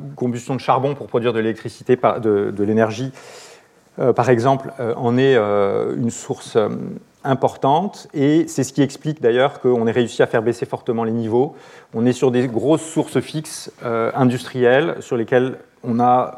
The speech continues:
euh, mis des contraintes, fait des lois et plus de facilité pour, euh, mettre des filtres qui limitent, euh, les émissions. On a été plus tardif dans la réglementation et les contraintes qu'on met sur les sources mobiles telles que, euh, les moteurs de camions, de voitures,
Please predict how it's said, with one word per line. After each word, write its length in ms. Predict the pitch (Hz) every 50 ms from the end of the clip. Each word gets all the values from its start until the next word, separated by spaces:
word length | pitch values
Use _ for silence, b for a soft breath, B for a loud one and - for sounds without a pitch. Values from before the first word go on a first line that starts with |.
| - -
euh, 220 | 110 110 110 110
mis 200 | 113 117 127 135
des 120 | 131 135 127
contraintes, 460 | - 123 - - 127 123 139 156 -
fait 180 | - - 131
des 380 | 104 117 113 110 110 110 107 107
lois 520 | 107 110 117 123 123 131 143 156 147 - - - - 127
et 120 | 120 110 - - _ _ _ _ _ _ _ - - - - _
plus 200 | - 151 151 139
de 80 | 139 -
facilité 540 | - 131 - - 135 117 120 113 143 147
pour, 420 | 143 143 - 123 113 104 104 98 B B B B B B B B B B _ -
euh, 120 | 107 104
mettre 360 | 104 120 131 131 131 - - 120
des 280 | 110 110 107 104 101
filtres 500 | - - - 160 156 151 - - - - - -
qui 140 | - - 127
limitent, 440 | 117 123 131 139 139 139 - - - - -
euh, 360 | 110 110 107 107 104 104 110
les 180 | 113 113 110 117
émissions. 480 | 113 117 104 - - 131 139 160 180 B B B B B B B B B B _
On 160 | - 123 120 123
a 260 | 123 127 127 123 120
été 340 | 120 117 - 135 127 127 127
plus 200 | - - - 127
tardif 520 | - 135 117 120 113 123 135 - - - -
dans 120 | 120 117 117
la 260 | 113 110 104 101 104
réglementation 640 | 110 117 107 107 113 113 - 117 107 - 143 131
et 40 | 120
les 80 | 107 101
contraintes 380 | - 123 113 - 135 135 131
qu'on 120 | - 120 113
met 100 | 120 123
sur 240 | - - - 110
les 80 | 110 104
sources 320 | - - 107 - - -
mobiles 540 | - 110 107 113 120 107 101 117 131 135 143
telles 180 | - 117 98 -
que, 140 | - - 117
euh, 340 | 107 107 104 104 101 107
les 120 | 104 110 107
moteurs 380 | 110 110 104 - 110 110 107
de 100 | 101 101 92
camions, 400 | - 110 104 110 110 113 123 127
de 60 | 107
voitures, 500 | 92 104 98 - - - 127 143 - -